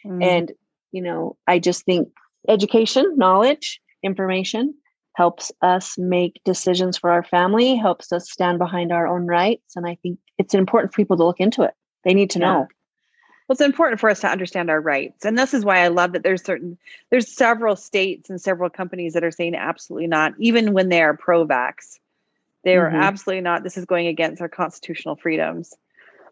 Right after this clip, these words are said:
Speaker 2: Yeah. So I can post these ten points, um, in the Facebook group and a link that I found. I mean,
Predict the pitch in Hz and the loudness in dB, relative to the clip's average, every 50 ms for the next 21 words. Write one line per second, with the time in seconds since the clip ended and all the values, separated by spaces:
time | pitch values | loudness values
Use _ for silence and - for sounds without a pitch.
0 | _ _ _ _ _ _ _ _ _ _ _ _ _ - 185 180 165 170 180 - | _ _ _ _ _ _ _ _ _ _ _ _ _ -2 2 2 2 2 2 2
1 | 233 - - 254 269 - 285 240 240 - 220 214 214 214 - - 214 202 196 185 | 0 2 2 0 0 0 -2 -2 0 0 0 0 0 -2 -6 -8 -6 -6 -6 -6
2 | - - - 220 202 196 190 190 - 196 180 180 180 175 170 - - - - - | -8 -10 -6 -4 -4 -4 -4 -6 -4 -4 -2 -2 -2 -4 -4 -8 -10 -18 -20 -20
3 | _ _ - 262 - 175 170 170 165 165 170 - _ _ _ _ _ _ _ _ | _ _ -10 -8 -6 -6 -6 -6 -8 -8 -10 -12 _ _ _ _ _ _ _ _
4 | _ - 214 202 185 185 190 180 180 - - 160 - - - 185 180 175 175 - | _ 0 2 2 2 2 2 0 0 0 0 -2 -2 0 2 2 2 2 0 -2
5 | _ _ _ _ _ - - 190 185 180 170 175 175 170 160 - 180 170 170 165 | _ _ _ _ _ -2 0 2 2 2 2 2 0 0 -2 0 0 2 2 2
6 | 170 - - 165 165 170 165 - - 175 175 170 165 185 | 0 0 -2 -4 -2 -2 -4 -4 -4 -6 -6 -8 -8 -12